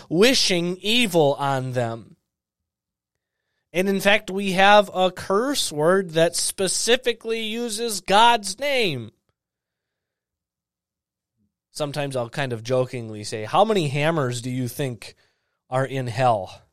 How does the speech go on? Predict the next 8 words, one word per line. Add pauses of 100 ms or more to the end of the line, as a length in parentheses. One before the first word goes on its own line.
(2000)
'Cause
what
do
you
say
when
you
hit